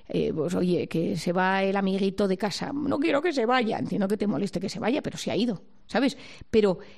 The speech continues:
no se trata de decirle, eh, "Eres un caprichoso",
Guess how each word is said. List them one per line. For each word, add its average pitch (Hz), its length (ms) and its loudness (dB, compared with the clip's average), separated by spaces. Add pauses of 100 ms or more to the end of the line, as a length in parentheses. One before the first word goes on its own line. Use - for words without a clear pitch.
no 233 160 4
se 269 100 2
trata 269 220 0
de 247 100 2
decirle, 233 440 0 (460)
eh, 233 380 0
"Eres 208 220 0
un 214 80 2
caprichoso", 202 800 0